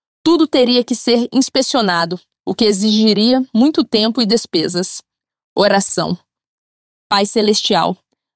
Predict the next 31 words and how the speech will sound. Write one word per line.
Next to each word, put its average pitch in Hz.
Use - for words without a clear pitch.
nós 202
te -
louvamos 208
por 220
ser 233
um 220
Deus 226
de 233
justiça 226
e 226
verdade. 180
Agradecemos 196
por 214
sempre 214
ser 220
sincero 254
em 254
tua 240
relação 214
conosco. 190
Ajude-nos 247
a 240
seguir 226
o 240
padrão 214
de 247
honestidade 220
que 233
tens 202
para 196
nós. -